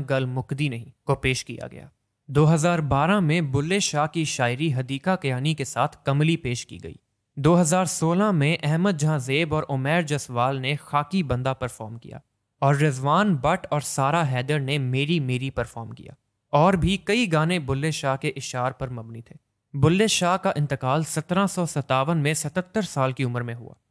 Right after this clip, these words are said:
उन्हें कसूर में दफन किया गया और उनकी कब्र पर एक दरगाह बनाई गई। कसूर के चंद लेटरिस्ट मुल्ला ने उन्हें गैर मुस्लिम करार दिया था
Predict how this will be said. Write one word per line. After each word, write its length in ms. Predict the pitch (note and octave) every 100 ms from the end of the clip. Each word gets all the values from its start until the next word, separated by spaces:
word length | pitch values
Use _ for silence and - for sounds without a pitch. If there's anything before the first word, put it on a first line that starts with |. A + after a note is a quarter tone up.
| _ _ -
उन्हें 240 | D3 E3
कसूर 520 | D#3+ D3+ - D#3+ G#3+
में 220 | F#3+ F#3 C#3
दफन 300 | C3 F3 E3+
किया 280 | C#3+ C#3
गया 280 | C3 B2+ D#3
और 160 | D3 C#3 -
उनकी 300 | D#3+ D#3+ E3+ -
कब्र 240 | C3 E3+
पर 280 | - C#3 D#3
एक 180 | C#3+ C3
दरगाह 400 | B2+ B2 A#2+ B2+
बनाई 260 | C3 A#2+ A#2+
गई। 200 | - G#2+ _ _ _ -
कसूर 360 | D3+ E3+ G#3+
के 220 | A3 F3+ G3
चंद 360 | - G3+ A#3
लेटरिस्ट 640 | F#3 C3+ D3+ G3+ G#3 - -
मुल्ला 380 | C3+ C3 D#3 E3+
ने 180 | B2+ D#3
उन्हें 380 | D3 C#3 D3+ B2+
गैर 200 | B2+ D#3
मुस्लिम 340 | C#3+ B2+ C#3 C3
करार 320 | A2+ A2 A2+
दिया 180 | A2 A2+
था 160 | -